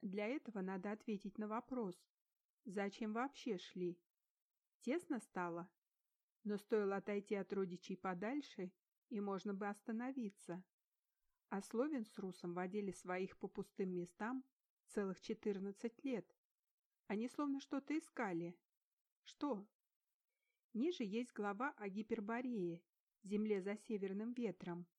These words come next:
благословенной земле предков, где все водилось в изобилии, а из жизни уходили только из-за полного ею пресыщения.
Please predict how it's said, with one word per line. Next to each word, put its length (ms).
благословенной 840
земле 380
предков, 580
где 220
все 200
водилось 520
в 100
изобилии, 720
а 140
из 140
жизни 360
уходили 560
только 360
из-за 240
полного 420
ею 320
пресыщения. 960